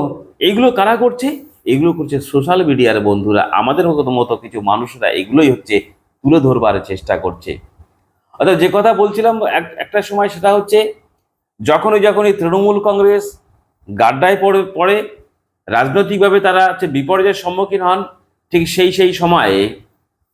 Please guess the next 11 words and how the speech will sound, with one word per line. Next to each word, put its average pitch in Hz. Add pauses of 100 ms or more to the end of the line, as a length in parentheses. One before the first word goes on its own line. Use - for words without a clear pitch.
(760)
বিজেপি 185
কিছু 226
পরিবেশ 220 (100)
পরিস্থিতি 196
তৈরি 175
করে। 196 (600)
সেই 170
পরিবেশ 190 (140)
পরিস্থিতিটাকে 185 (380)
হাতিয়ার 196
করে 175